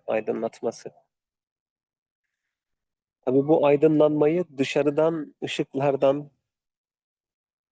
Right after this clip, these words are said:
beslenerek onu aydınlandığını zannetme halleri de olabiliyor. Ama en başta söylediğimiz gibi aydınlanma insanın kendi içindeki ışığı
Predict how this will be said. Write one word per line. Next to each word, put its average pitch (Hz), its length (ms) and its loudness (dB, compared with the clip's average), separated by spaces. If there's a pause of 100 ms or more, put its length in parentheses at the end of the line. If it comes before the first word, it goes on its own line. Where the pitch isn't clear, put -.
(180)
beslenerek 131 840 -2
onu - 340 -2
aydınlandığını 127 840 -2
zannetme 131 720 -6 (180)
halleri 123 380 -2
de 123 100 -2
olabiliyor. 110 600 -4 (120)
Ama 139 240 0
en 156 220 0
başta 135 260 -2
söylediğimiz 123 580 -6
gibi 107 240 -16 (1040)
aydınlanma 139 800 0 (680)
insanın 143 480 -2
kendi 135 400 -2
içindeki 143 1000 -4
ışığı 127 640 0